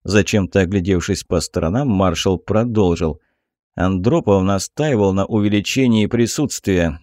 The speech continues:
тряс данными резидентуры. «Резидентуры? Товарищ маршал, почему же резидентура отдала эти данные только сейчас?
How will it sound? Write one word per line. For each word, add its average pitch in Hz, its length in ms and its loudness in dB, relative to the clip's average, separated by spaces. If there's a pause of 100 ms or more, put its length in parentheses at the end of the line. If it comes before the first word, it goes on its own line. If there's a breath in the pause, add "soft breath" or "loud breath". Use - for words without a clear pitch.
(140)
тряс 117 420 2
данными 117 580 0
резидентуры. 110 1000 0 (580)
«Резидентуры? 95 1200 0 (380)
Товарищ 117 520 2
маршал, 101 520 -4 (220)
почему 120 360 0
же 113 140 4
резидентура 107 680 0
отдала 107 400 0
эти 104 180 0
данные 117 540 0 (160)
только 131 420 2
сейчас? 117 580 -2